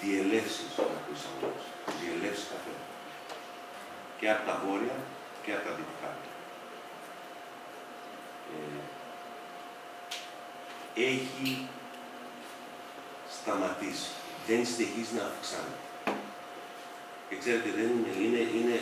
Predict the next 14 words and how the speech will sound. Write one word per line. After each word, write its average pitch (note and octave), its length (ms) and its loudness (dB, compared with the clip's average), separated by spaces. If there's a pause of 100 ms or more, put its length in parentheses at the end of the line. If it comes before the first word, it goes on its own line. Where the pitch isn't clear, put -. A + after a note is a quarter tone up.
(260)
πολυεπίπεδο G#2 720 6
το - 100 -2
πρόβλημα. - 320 -4 (2250)
Ένα B2+ 140 10 (100)
θέμα - 200 6 (100)
προφανώς - 520 6
είναι C3 200 6
ο - 60 6
αθέμητος A#2 380 4
ανταγωνισμός. - 520 -4 (1040)
Η F2+ 40 -2 (200)
δική G#2+ 280 0
μου F#2+ 80 6 (140)
επιχείρηση F2+ 440 0